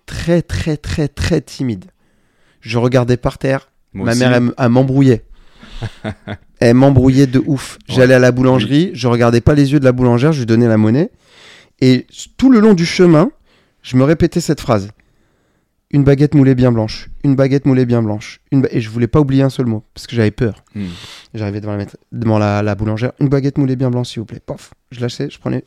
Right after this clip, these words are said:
Speaker 1: chut, je partais. C'était une épreuve. Les poésies, j'arrivais pas à les réciter devant tout le
Speaker 2: Hmm.
Speaker 1: monde.
Speaker 2: Mhm.
Speaker 1: Impossible.
Speaker 2: Mhm.
Speaker 1: Des zéros à chaque fois. Même les camarades, ils m'encourageaient. Ismaël, Isma-, impossible de décrocher un mot.
Speaker 2: Hmm.
Speaker 1: À un moment donné,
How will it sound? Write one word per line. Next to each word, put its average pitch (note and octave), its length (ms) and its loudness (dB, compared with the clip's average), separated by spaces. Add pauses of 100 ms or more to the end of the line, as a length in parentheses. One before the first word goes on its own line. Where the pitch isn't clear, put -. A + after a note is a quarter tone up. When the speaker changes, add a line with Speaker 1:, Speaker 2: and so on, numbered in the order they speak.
Speaker 1:
chut, - 220 -20
je - 100 -20
partais. B2 300 -10 (380)
C'était - 220 -14
une C3 160 -8
épreuve. A#2 440 -6 (500)
Les B2 80 0
poésies, B2 320 2
j'arrivais A#2 300 2
pas - 100 6
à C3 40 4
les B2+ 80 2
réciter B2+ 340 -4
devant A#2 160 -6
tout G2 100 -6
le B2+ 60 0
Speaker 2:
Hmm. - 20 0
Speaker 1:
monde. A2 140 -4 (180)
Speaker 2:
Mhm. F#2+ 80 -6
Speaker 1:
Impossible. C#3 560 -2 (260)
Speaker 2:
Mhm. A#2+ 60 -12
Speaker 1:
Des B2+ 140 0
zéros C3 220 0
à C3 40 2
chaque B2+ 180 -6
fois. A#2+ 180 -4 (540)
Même D3 220 2
les C#3 200 4
camarades, C#3 400 2
ils B2+ 60 -2
m'encourageaient. D3 460 0
Ismaël, A3+ 680 -2 (100)
Isma-, F3 220 -8 (160)
impossible D#3 640 4
de C3 80 -2
décrocher C3 420 -4
un A#2 60 0
mot. G#2 140 -4 (200)
Speaker 2:
Hmm. A2 40 -16 (800)
Speaker 1:
À A#2+ 100 4
un - 20 6
moment D3+ 280 6
donné, C3 360 2